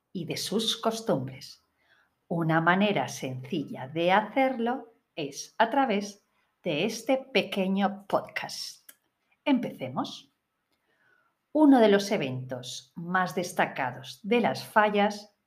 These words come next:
es la planta, que es el acto de alzar una falla.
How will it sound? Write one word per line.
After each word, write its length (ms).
es 460
la 280
planta, 560
que 380
es 380
el 300
acto 840
de 200
alzar 640
una 300
falla. 500